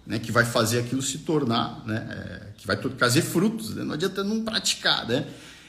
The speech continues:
Então o desenvolvimento vem com a prática do dia a dia, como você aprender a tocar violão. Você tem que pegar o violão e tem que tocar, cara, né? E pra gente esse tocar é praticar gestão todo dia, correndo atrás da meta, indicadores de meta, com equipe,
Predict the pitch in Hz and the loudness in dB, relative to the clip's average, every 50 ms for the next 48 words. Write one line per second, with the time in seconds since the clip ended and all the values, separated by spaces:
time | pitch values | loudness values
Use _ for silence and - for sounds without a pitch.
0 | - - - - - 143 160 165 156 151 139 131 123 156 151 156 156 147 156 165 | -12 -8 -6 0 4 4 4 4 4 2 2 4 6 6 6 6 6 2 2 2
1 | 196 190 - 170 135 160 180 175 - 175 - - - - - - - - - - | 2 0 0 0 2 2 2 0 -2 -4 -10 -10 -10 -10 -10 -8 -8 -8 -6 -6
2 | 156 151 156 147 135 143 143 123 113 110 101 90 - 135 143 139 156 147 - - | -4 -4 -4 -4 -2 -2 -2 0 2 2 2 2 2 0 0 0 0 -2 0 0
3 | 202 - - 151 147 143 147 147 160 151 - 147 139 135 160 165 160 139 123 101 | 0 0 2 2 2 2 2 0 0 -2 -2 -2 0 0 0 0 0 0 -2 -2
4 | - - 113 127 120 123 - - 127 131 131 - 165 165 160 185 226 269 277 - | -4 -4 -6 -6 -4 0 0 2 4 4 4 6 4 4 6 4 4 2 0 -2
5 | 285 277 - 339 - - - 247 269 - - - 101 98 101 101 107 131 156 156 | -2 -2 -2 -4 -4 -4 -6 -6 -6 -8 -6 -6 -6 -6 -4 -6 -4 -4 -4 -2
6 | - 180 165 151 156 190 240 277 277 - 208 - - 208 - - - 156 123 127 | 2 4 4 6 6 8 6 6 6 6 4 4 4 2 0 2 0 0 0 0
7 | - - 202 233 247 233 196 143 - - - 220 - - - - 202 202 190 190 | -2 -2 -2 0 0 0 -2 -2 0 0 -2 0 0 -2 0 0 0 2 4 2
8 | - - - - - 170 185 208 165 - - 240 262 262 226 220 156 123 - 180 | 2 2 0 -2 0 0 0 0 -2 -2 2 4 4 4 4 4 2 2 0 0
9 | 196 175 - 170 165 185 180 160 - 170 156 151 143 123 123 - - 147 - - | 0 0 2 2 2 2 2 0 0 0 0 0 0 2 2 0 0 -2 -2 -2
10 | 151 139 - - - 151 160 156 139 135 120 110 113 127 135 131 - 117 - - | -4 -4 -2 -4 -2 -2 0 -2 0 0 0 0 0 0 -2 -2 -6 -8 -6 -4
11 | 156 127 113 - - - 143 139 139 - 135 - | -4 -4 -4 -6 -4 -2 -2 -2 -2 -6 -10 -10